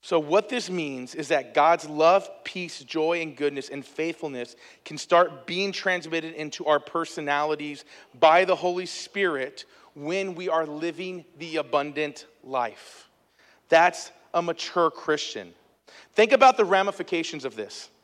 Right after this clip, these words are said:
That God the Father himself is allowing us to share in part of his divine nature by allowing his Holy Spirit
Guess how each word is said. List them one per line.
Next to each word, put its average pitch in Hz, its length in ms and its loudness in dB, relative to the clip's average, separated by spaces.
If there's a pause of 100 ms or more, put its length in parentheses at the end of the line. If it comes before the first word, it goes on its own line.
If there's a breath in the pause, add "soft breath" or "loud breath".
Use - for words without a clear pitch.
(560 soft breath)
That 170 220 6
God 214 260 10
the 262 80 4
Father 220 400 8
himself 190 580 4
is 190 120 2
allowing 190 480 2
us 214 160 0
to 190 80 -6
share 196 340 2
in 175 140 -6
part 185 320 6 (320 loud breath)
of - 160 0
his 202 260 -2
divine 190 680 2
nature 180 380 -2
by 165 220 6
allowing 180 540 2 (220 loud breath)
his 240 320 2
Holy 226 360 2
Spirit 147 680 -4